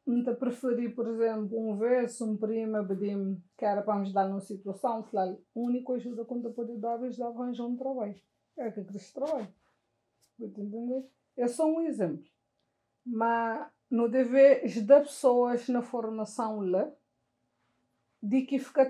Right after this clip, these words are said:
a mandar as remessas mensais. Obvi-, obviamente, tem pessoas que têm alguma limitação de idade ou de saúde que boca tem que conseguir, mas a maioria de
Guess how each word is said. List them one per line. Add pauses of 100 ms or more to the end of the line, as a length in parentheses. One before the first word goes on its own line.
a
mandar
as
remessas
mensais. (1400)
Obvi-,
obviamente,
tem
pessoas
que
têm
alguma
limitação (360)
de
idade (1200)
ou
de
saúde (520)
que
boca
tem
que
conseguir,
mas
a
maioria
de